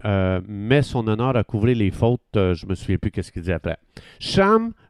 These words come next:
a pas menti au sujet de l'échec de son père, mais il a agi avec déshonneur, ça lui a coûté la malédiction sur sa propre vie et sur sa lignée. Et toute sa lignée, pendant des milliers d'années, a subi le jugement que Cham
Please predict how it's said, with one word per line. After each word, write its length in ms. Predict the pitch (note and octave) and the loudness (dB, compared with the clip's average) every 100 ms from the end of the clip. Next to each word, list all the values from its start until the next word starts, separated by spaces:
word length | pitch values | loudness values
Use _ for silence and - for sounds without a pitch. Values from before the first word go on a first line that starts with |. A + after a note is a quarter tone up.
| - | -6
a 120 | - A#2+ | 2 4
pas 200 | - D3+ | 6 6
menti 340 | C#3 A#2+ - | 4 0 0
au 60 | C4 | -2
sujet 320 | - A#2+ A2+ | 0 0 2
de 60 | G2+ | 2
l'échec 340 | G2 - G2+ | -2 -4 -4
de 100 | F#2+ | -6
son 240 | - F#2+ | -6 -6
père, 260 | E2 F2 D#2 - _ - - - | -2 -2 -2 -10 _ -20 -20 -18
mais 300 | G#2+ A2 D3+ F3+ | -10 4 6 6
il 100 | B2+ | 6
a 80 | |
agi 240 | A2+ G#2 D#3 | 4 0 0
avec 220 | B2 G#2 | 0 0
déshonneur, 520 | C#3 C#3 B2 A2+ B2+ | 0 2 2 2 0
ça 180 | - A#2+ | 0 0
lui 180 | G#2 G#2+ | 4 4
a 60 | |
coûté 280 | G2+ - C#3 | 2 -2 -2
la 160 | B2+ G2+ | 0 0
malédiction 680 | A#2 C3+ C3+ G#2+ - C#3 | 0 -2 -2 -6 -8 -6
sur 200 | C3+ - | -4 -6
sa 200 | - A2 | -6 -6
propre 440 | G2 - C#3 - A#2 | -4 0 0 0 0
vie 260 | G2 A#2 B2+ - _ | 0 -4 -8 -14 _
et 100 | B2 | 0
sur 220 | G#2 B2 | 0 -4
sa 240 | - - B2 | -4 -2 -2
lignée. 560 | A#2+ B2+ C3 D#3 C#3+ - _ - - - _ | -2 -6 -2 0 0 -4 _ -20 -20 -20 _
Et 240 | C#3+ D#3+ - _ _ _ | 8 8 6 _ _ _
toute 160 | G#3+ - | -2 0
sa 200 | - D3+ | 0 0
lignée, 280 | C#3 D3+ | 0 2
pendant 380 | E3 C3+ A#2+ C3 | 4 4 2 0
des 200 | A#2 A2+ | 0 -2
milliers 440 | A2+ C3+ D#3+ D#3 D#3+ | 0 -2 0 2 4
d'années, 440 | C3 A2+ B2 C3+ - | 4 2 0 -4 -4
a 200 | B2 A2+ | 4 4
subi 720 | G#2+ - - E3+ D#3 C3+ C#3+ - _ _ | 4 0 -4 2 2 2 0 -2 _ _
le 160 | G#2 G#2 | 4 4
jugement 580 | F#2+ B2 G#2+ A2+ A#2 A#2+ - - | 6 0 0 0 2 0 -6 0
que 160 | G#2+ | 2
Cham 440 | F#2+ - B2 A#2 | 2 0 -2 -2